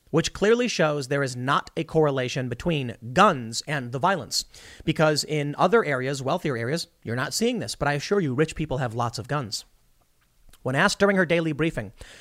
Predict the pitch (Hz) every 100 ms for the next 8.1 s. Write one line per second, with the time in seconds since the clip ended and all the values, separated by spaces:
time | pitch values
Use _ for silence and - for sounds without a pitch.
0 | - - 143 170 196 175 185 165 156 147
1 | 180 175 208 202 175 165 147 131 - 226
2 | 208 131 120 - - - - 180 190 190
3 | 190 208 - 110 - _ _ - - 160
4 | 208 277 - 254 - 226 226 220 220 190
5 | 170 147 123 123 226 269 247 139 104 -
6 | 110 - - - 156 185 202 - 233 240
7 | 254 247 - 180 165 175 147 139 - 131
8 | 104